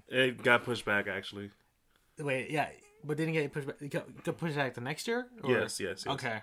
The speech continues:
Speaker 2: well, I guess that makes more sense. But
Speaker 1: Mm-hmm.
Speaker 2: yeah, still, we don't have a trailer for it. It comes out next year.
Speaker 1: Mm-hmm.
Speaker 2: Like, that's probably, like,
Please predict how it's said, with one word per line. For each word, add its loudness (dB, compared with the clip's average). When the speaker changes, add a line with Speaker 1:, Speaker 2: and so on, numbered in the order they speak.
Speaker 2:
well, 0
I 0
guess -4
that -6
makes -10
more -10
sense. -14
But -8
Speaker 1:
Mm-hmm. -6
Speaker 2:
yeah, 6
still, 6
we 2
don't 2
have 6
a 2
trailer 2
for 0
it. 2
It -2
comes 0
out 4
next -6
year. -4
Speaker 1:
Mm-hmm. -6
Speaker 2:
Like, -6
that's -2
probably, 4
like, 0